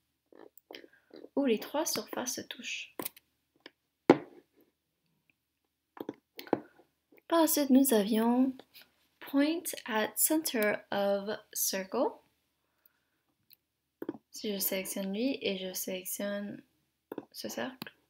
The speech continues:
il va me faire mon point là, au, en plein milieu.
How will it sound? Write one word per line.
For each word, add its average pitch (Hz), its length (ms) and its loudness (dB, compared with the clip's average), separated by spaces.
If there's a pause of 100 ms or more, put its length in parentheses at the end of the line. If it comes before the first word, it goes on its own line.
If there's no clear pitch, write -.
(140)
il 277 140 2
va 262 100 2
me 233 100 0
faire 220 220 -4
mon 208 160 -4
point 220 300 -6 (1600)
là, 190 380 -6 (1500)
au, 208 200 -4 (200)
en 202 140 -6
plein 208 200 -8
milieu. 208 420 -10